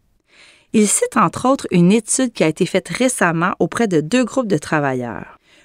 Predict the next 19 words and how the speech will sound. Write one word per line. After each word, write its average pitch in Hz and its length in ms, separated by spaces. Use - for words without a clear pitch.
Le 233 120
premier 220 600
a 156 100
été 160 220
invité 156 240
à 160 60
passer 151 280
un 170 60
week-end 151 340
normal, 185 760
sans 285 240
changer 185 340
quoi 247 180
que - 80
ce 190 120
soit 247 180
à 240 40
leur 160 220
routine. - 540